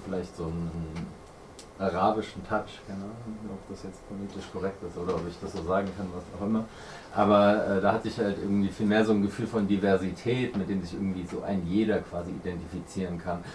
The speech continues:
Wohingegen in dem zweiten Video halt so ganz klar blaue Augen,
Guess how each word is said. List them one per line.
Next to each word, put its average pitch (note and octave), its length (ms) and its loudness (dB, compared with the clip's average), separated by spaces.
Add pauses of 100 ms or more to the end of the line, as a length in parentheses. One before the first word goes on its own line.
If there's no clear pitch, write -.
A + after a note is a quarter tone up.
(140)
Wohingegen G2 500 4
in F#2 200 -2
dem E2+ 100 -4
zweiten - 520 2
Video F2 380 2
halt - 140 -6
so E2+ 100 -6
ganz F#2+ 360 -2
klar F2 420 4 (600)
blaue G#2 320 8
Augen, A2+ 460 8